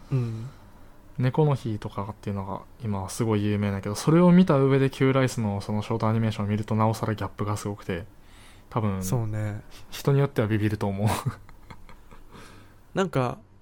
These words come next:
Speaker 1: 光と闇ぐらいの差あるよね。
Speaker 2: うん、
Speaker 1: ちょっと。
Speaker 2: なんか、そう、Instagramでもう光が強すぎるからどっかはけ口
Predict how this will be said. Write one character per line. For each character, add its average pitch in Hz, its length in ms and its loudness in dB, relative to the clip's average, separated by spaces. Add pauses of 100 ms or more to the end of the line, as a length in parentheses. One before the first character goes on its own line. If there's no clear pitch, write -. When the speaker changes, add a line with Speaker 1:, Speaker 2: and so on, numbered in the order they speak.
(260)
Speaker 1:
光 208 380 -2
と 147 120 8
闇 127 580 2
ぐ 143 100 4
ら 127 120 8
い 107 60 2
の 104 80 -4
差 107 240 -2
あ 113 60 0
る 104 80 -2
よ 98 120 -6
ね。 101 260 -10 (100)
Speaker 2:
う 110 120 0
ん、 104 40 2
Speaker 1:
ち 104 60 2
ょ - 20 2
っ 104 40 0
と。 107 40 0
Speaker 2:
な 110 80 2
ん 110 40 0
か、 107 280 -2 (240)
そ - 140 -4
う、 - 60 -6
Instagram 175 1120 4 (840)
で 151 400 4
も 139 160 2
う - 20 -2
光 147 440 2
が 113 520 0
強 135 260 2
す 139 140 -4
ぎ 135 120 2
る 131 140 2
か 123 120 2
ら 117 240 2
ど 120 120 2
っ - 40 -6
か 104 140 0
は - 160 -2
け 120 160 2
口 110 220 -2